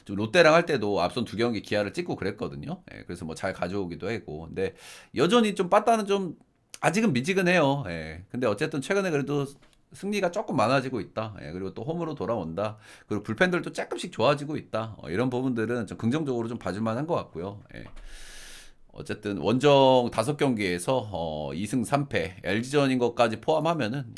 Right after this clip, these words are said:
어, 그래도 뭐 괜찮게 하고 왔다 생각합니다. 예. 그리고 사직 원정이면 좀 난이도가 높은데,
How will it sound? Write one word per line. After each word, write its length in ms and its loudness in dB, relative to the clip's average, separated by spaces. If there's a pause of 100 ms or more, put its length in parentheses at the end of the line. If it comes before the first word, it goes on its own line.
어, 180 -16
그래도 260 -4
뭐 400 -2 (560)
괜찮게 540 0
하고 260 4
왔다 300 2
생각합니다. 640 -4 (260)
예. 140 -12 (220)
그리고 360 -4
사직 320 2
원정이면 420 2
좀 120 -4
난이도가 400 -2
높은데, 440 -10